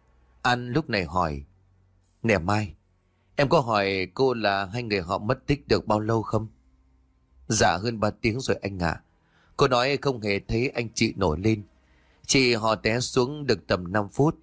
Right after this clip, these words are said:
thì cô mới hô hoán mọi người mò ra. Thế mà bao nhiêu người đó mò tìm suốt mấy tiếng mà không thấy." An tự nói: "Sao lại kỳ lạ vậy chứ? Nếu thời gian lâu như vậy họ đã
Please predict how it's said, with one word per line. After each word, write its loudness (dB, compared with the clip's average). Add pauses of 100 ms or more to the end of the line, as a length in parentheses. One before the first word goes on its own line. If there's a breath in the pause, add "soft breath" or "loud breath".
(260 soft breath)
thì 4
cô 2
mới 0
hô -2
hoán -4
mọi 0
người -2
mò 0
ra. -4 (680 soft breath)
Thế 4
mà 2
bao 0
nhiêu -4
người -2
đó -2
mò 0 (100)
tìm -2
suốt 0
mấy 2
tiếng 0
mà 2
không -4
thấy." 0 (1200)
An 0
tự 0
nói: -2 (580)
"Sao 4
lại -2
kỳ 2
lạ -2 (120)
vậy 0 (100)
chứ? 0 (540 soft breath)
Nếu 2
thời 0
gian -4
lâu -2
như -6
vậy -2
họ 0
đã 2